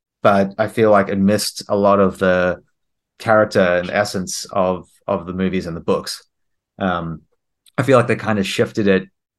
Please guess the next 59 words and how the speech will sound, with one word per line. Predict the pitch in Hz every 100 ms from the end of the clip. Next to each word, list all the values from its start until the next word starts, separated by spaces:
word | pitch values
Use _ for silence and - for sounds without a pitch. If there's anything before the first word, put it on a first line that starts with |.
| -
to | 107
be | 104
more | 98 104
of, | 95
like, | 92
an | 98
action | 95 101 - 98
adventure | 87 95 113 139
type | 127 135 127
feel, | 139 139 147
which | 117 101 95 -
is | 110 92
not | 95 98 107 - _ _ -
what | 113 104
it |
was | 107 101
about. | 98 107 123 - _
It | 98
was | 95 95 98
more | 101
about, | 98 95 92
like, | 92 -
high | 95 95
stakes | - 92 92 -
fate | 92 92
of, | 87 - _ -
of | 98
the | 87
world | 87 95 98
type | 107 98
thing, | 107 104 101 95
good | 101
versus | 87 95 95 85
evil, | 92 92 92 92 - _ _ _ _ _
um, | - 87 82 80 78 -
expansion | 110 - 92 92 92
of | 80
empires | 90 92 95 90 87 82
and, | 85 80
like, | 80 -
war | 92 87
between | 92 85
cultures. | 82 92 92 85 80 -
Like, | 85
I, | 92
and | 92
I | 92
feel | - 95
like | 90
that | 92
could, | 98 95
some | - 104
of | 95
that | 92
was | 90 95
kinda | 95 87
lost | 90 90 - 92
in | 85 82
the, | 82 82